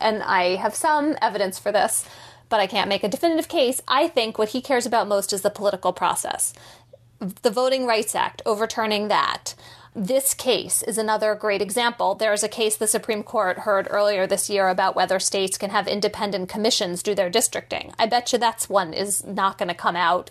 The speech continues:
um, in favor of independent districting if John Roberts has anything to do with it. And so if you put these dots together,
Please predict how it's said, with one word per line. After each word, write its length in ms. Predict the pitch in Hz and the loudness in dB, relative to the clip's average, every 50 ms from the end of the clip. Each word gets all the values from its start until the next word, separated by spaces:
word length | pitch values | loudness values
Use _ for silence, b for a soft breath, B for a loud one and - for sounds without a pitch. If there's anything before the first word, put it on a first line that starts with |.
| - - | -2 0
um, 400 | 220 208 196 180 175 185 190 196 B B B B B B B B B - | 2 2 2 2 0 -2 -8 -10 B B B B B B B B B -2
in 160 | 240 220 220 | -2 -2 -2
favor 420 | - - 226 202 202 202 202 180 | 0 2 2 2 2 2 0 2
of 140 | - 196 196 | 2 0 -2
independent 520 | 190 190 202 185 - 220 196 185 180 202 | -2 -4 -4 -6 -6 -4 -4 -4 -2 0
districting 500 | 214 220 - - 202 180 - 170 175 180 | 0 0 0 0 -4 -4 -2 -4 -2 -2
if 160 | - 190 180 - | -4 -6 -2 0
John 200 | 185 180 175 180 | 0 0 2 2
Roberts 340 | 185 185 180 185 180 - | 0 0 2 0 -2 -2
has 120 | - 202 190 | -2 -2 -2
anything 380 | - 196 196 190 185 180 180 | -2 -4 -4 -4 -4 -6 -6
to 100 | - 214 | -6 -2
do 160 | 180 233 254 254 | 0 2 4 4
with 160 | 262 247 - | 2 2 0
it. 180 | - - - - - | -4 -4 -4 -4 -4
And 140 | 233 214 | -2 0
so 340 | - - 302 262 254 254 254 B B B B B B B B B B - - - | 2 2 4 4 4 2 0 B B B B B B B B B B -20 -2 0
if 180 | 320 359 349 | 0 2 2
you 140 | 339 349 370 | 2 0 0
put 420 | 370 - - - 415 427 427 - | 0 -4 -2 0 0 0 0 0
these 340 | - 302 285 277 247 233 - | 0 2 2 2 2 0 -2
dots 380 | - - 233 214 220 220 - - | 0 0 2 2 2 0 -2 -4
together, 840 | - 214 214 311 330 330 - - - - - 202 220 196 175 202 | 0 2 2 2 2 2 0 0 0 0 2 2 2 2 2 0